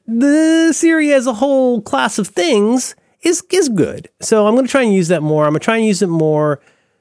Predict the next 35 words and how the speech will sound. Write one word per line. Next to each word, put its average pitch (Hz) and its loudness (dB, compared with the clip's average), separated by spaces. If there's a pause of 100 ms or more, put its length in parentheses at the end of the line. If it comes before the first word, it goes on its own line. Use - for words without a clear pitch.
(300)
to, - -4
so 220 4
rather 247 4
than, 202 2
like, 151 0
going 170 2
through 165 0
and 139 2
laboriously 131 0
recreating 113 -2
the 117 -8
world 120 -2
I 113 -4 (120)
used 127 -4
to 127 -4
have, 101 -4
my 104 -2
legacy 110 -6
iPhone 101 -6
world, 95 -6 (300)
I 233 -2
thought, 320 -4
you 320 -2
know, 339 0
why 254 0
don't 269 -2
I 285 0
try 156 -2
and 156 -2
live 143 0
more 139 0
of 160 -4
the 147 -2
widget 123 -2
lifestyle? 98 -6